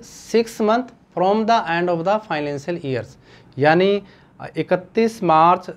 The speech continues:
दो हज़ार चौबीस को जैसे फाइनेंशियल ईयर एंड हुआ है तो इसके अगले छः महीने के अंदर अंदर आप हरियाणा गवर्नमेंट के जो स्टार्टअप पॉलिसीज़ के तहत इस इंसेंटिव्स के लिए आवेदन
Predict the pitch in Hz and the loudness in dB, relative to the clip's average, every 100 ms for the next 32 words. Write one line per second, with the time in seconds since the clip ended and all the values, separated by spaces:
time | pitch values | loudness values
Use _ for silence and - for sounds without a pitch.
0 | 143 156 180 180 185 185 - 160 165 190 | -4 0 2 2 0 0 0 2 4 0
1 | 190 165 160 175 170 165 151 151 160 156 | 0 0 2 0 0 -2 -2 -2 -2 0
2 | 151 143 139 135 131 180 185 - 160 160 | 0 -2 -2 -2 -2 -4 -10 -16 -10 -10
3 | - - 202 - 147 185 190 - - 196 | -8 0 0 0 0 0 -2 -4 4 4
4 | 220 190 165 175 175 151 143 151 139 120 | 4 0 -2 -4 -4 -6 -6 -6 -6 -6
5 | 156 175 - - - - 135 160 175 - | -10 -10 -16 -20 -20 -4 2 4 2 -6
6 | - _ 131 131 170 202 185 151 143 143 | -20 _ -8 -4 -2 -2 -2 -2 -4 -8
7 | 143 156 165 170 - _ - 143 - 156 | -6 -4 -2 -6 -14 _ -6 -6 0 2
8 | 156 - 196 170 156 160 143 143 135 135 | 2 0 0 0 0 -2 -6 -8 -6 -4
9 | 151 151 175 170 160 139 143 139 135 - | -6 -4 -8 -4 -6 -4 -6 -4 -4 -4
10 | 139 139 131 117 120 170 | -4 -2 -2 -2 -4 -4